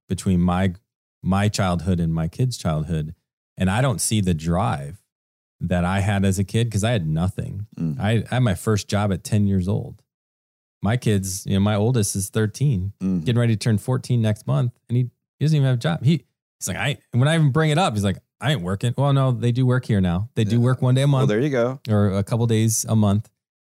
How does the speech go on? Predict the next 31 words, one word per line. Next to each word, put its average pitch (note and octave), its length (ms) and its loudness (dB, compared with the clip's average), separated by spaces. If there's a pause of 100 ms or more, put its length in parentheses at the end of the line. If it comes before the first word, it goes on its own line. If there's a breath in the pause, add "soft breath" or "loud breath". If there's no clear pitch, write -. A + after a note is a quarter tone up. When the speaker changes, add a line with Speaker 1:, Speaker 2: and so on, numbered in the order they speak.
Speaker 1:
here, G#2+ 480 2 (360)
but C#3+ 140 2
it's, - 420 -2 (400)
they F#3+ 60 -2
don't E3+ 160 2
view G2+ 200 2
it G2 40 4
as F#2+ 140 4
a F2+ 80 2
job. D#2+ 600 -2 (200)
They C#3 60 -2
don't, D3 180 0 (180)
I'm A2 220 -2
trying A2 240 0
to F2+ 80 2
teach - 400 -2
them, E2+ 340 -2 (680)
but A2+ 120 0
they C3+ 140 2
view A#2+ 240 2
it A2+ 80 2
as, G#2 480 0 (580)
"Well, B2 160 2
I'm G2+ 140 4
just F#2+ 140 0
gonna G2+ 120 4
get F#2+ 120 2
more F2+ 160 2
free F2 200 -2
stuff." - 380 -6 (560)
Speaker 2:
Yeah. C3 140 -10